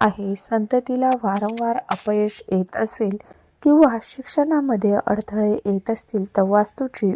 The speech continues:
ऊर्जा योग्य नाही. पुढच्या पिढीची प्रगती म्हणजे वास्तूचा आशीर्वाद. चार, चार,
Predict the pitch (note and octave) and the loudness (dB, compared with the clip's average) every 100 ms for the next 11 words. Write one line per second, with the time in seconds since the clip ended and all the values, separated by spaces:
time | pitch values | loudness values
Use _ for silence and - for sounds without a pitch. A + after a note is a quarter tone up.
0 | - G#3 - - F#3+ G3 G#3 G3 _ G3 | -2 -4 -4 -2 0 2 2 2 _ -2
1 | G3 - - - - G3+ G3 G3 G3 - | -2 -4 -12 -14 -2 2 2 0 -6 -8
2 | _ _ _ - C#4 D4+ D#4 E4 A#3+ G#3+ | _ _ _ 2 4 6 4 4 2 0
3 | G3+ - G#3+ - A3 C4 C4 C4 C4+ G#3+ | -4 0 0 2 2 2 0 -2 0 -2
4 | - G3+ G#3 F#3+ - G3+ G3 - F#3+ A3+ | 0 -2 0 -2 -2 -8 -6 -4 -4 -4
5 | - G3 - F#3+ F#3+ F#3 _ _ _ - | -4 -4 -2 -2 -2 -6 _ _ _ 4
6 | B3 G#3+ - _ _ - - B3 G#3+ | 6 6 2 _ _ -2 6 6 6